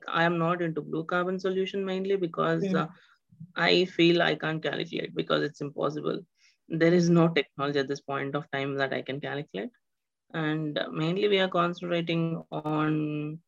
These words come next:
Speaker 1: uh, making the, uh, energy systems more green, sustainable, long lasting, and, uh, more effective, uh, for the future, which will last for thirty, forty years, not, uh, more into renewable and, uh, regenerative energy systems,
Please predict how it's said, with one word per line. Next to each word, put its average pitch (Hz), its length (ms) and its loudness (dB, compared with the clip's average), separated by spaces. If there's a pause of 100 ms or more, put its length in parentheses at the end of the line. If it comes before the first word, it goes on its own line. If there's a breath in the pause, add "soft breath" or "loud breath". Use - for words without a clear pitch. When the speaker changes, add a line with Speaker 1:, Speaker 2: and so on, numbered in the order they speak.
(360)
Speaker 1:
uh, 160 240 -2
making 156 560 0
the, 156 680 2
uh, 143 300 -2
energy 156 380 0
systems 151 480 -6
more 143 200 -4
green, 147 340 -2
sustainable, 135 600 -2
long 139 280 0
lasting, 131 640 -6
and, 131 340 -16
uh, 131 140 -6 (440 soft breath)
more 147 500 4
effective, 139 800 -2
uh, 139 180 4
for 143 220 0
the 139 120 -2
future, 135 360 -4
which 139 200 -4
will 143 100 0
last 143 380 0
for 139 140 -6
thirty, 143 320 -2
forty 139 320 -6
years, 143 500 0 (380 soft breath)
not, 180 280 -4 (100)
uh, 147 200 -2
more 151 440 2
into 147 360 0
renewable 143 720 0
and, 135 640 -4
uh, 135 160 -2
regenerative 143 720 0
energy 139 340 0
systems, 131 560 -10